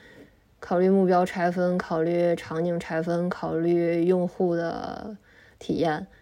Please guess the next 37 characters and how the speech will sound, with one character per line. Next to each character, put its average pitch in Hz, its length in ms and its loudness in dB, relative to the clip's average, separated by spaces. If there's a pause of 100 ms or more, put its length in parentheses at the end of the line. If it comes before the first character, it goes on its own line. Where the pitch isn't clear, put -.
这 - 100 -6
些 156 380 -2
产 151 140 -8
品 160 100 -6
经 160 140 0
理 156 80 0
必 151 120 -2
须 175 60 -2
要 160 140 0
考 - 240 -10
虑 170 100 -2
的 - 100 -6
事 - 220 -6
情。 - 160 -10 (540)
但 180 160 -4
是 180 120 0
就 180 80 0
像 180 200 0
我 165 40 -2
刚 165 160 -2
才 165 60 0
说 180 220 -2
的， 170 100 2
就 170 80 -2
是 170 260 -2 (580)
Web 190 160 2
three 196 220 0
的 175 80 2
产 160 220 -8
品， 175 180 0
它 165 240 -4
的 165 280 0 (480)
产 180 200 -2
品 202 200 4
逻 156 180 4
辑， 202 380 2 (500)
嗯， 165 460 -4